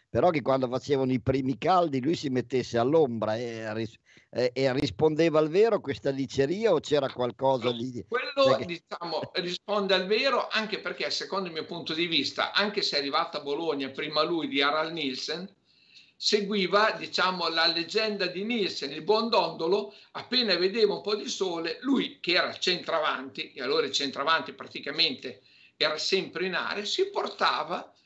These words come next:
Speaker 2: nelle zone d'ombra.
Speaker 1: Lemme, lemme.
Speaker 2: Lemme.
Speaker 1: Forse perché è abituato in Danimarca, che là c'è un sole pallido, forse,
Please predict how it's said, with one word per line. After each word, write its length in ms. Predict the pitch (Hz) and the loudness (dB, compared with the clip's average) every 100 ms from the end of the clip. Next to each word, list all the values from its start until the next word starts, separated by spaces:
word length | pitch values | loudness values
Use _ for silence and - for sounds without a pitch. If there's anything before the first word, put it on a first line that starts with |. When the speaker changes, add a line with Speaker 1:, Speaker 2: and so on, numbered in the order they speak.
| _ - | _ -4
Speaker 2:
nelle 300 | 277 285 226 | 0 2 2
zone 380 | 202 185 180 180 | 4 2 2 -2
d'ombra. 560 | 151 135 131 143 147 | -4 -4 -6 -8 -6
Speaker 1:
Lemme, 480 | 151 170 180 165 160 | 4 6 6 4 0
lemme. 500 | 156 147 131 131 139 - | 4 4 4 2 -2 -2
Speaker 2:
Lemme. 200 | 175 - _ _ | -8 -8 _ _
Speaker 1:
Forse 400 | - 202 240 233 | 2 4 6 4
perché 240 | 208 180 190 | 2 0 -2
è 100 | 175 | 0
abituato 720 | 175 175 180 196 - 180 139 _ _ - | -2 -2 0 0 0 -2 -4 _ _ -4
in 200 | 143 156 | -2 4
Danimarca, 840 | 165 165 160 170 196 185 - 160 | 4 4 0 2 4 4 0 -2
che 180 | - 139 | -2 0
là 160 | 160 170 | 2 2
c'è 160 | - | 0
un 100 | 139 | -2
sole 340 | 139 165 156 151 | -2 -4 0 0
pallido, 720 | 170 160 160 165 156 170 160 - _ _ | 2 2 2 2 4 4 4 -8 _ _
forse, 540 | - 165 123 143 120 | 0 2 2 0 0